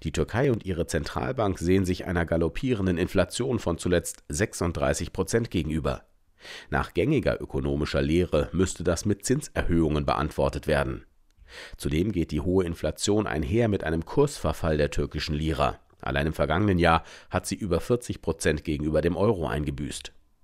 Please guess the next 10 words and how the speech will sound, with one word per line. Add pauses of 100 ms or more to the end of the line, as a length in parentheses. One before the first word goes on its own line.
(440)
Allerdings
ergreift
die
Regierung
Erdogan
auch
Stützungsmaßnahmen
für
ihre
Währung,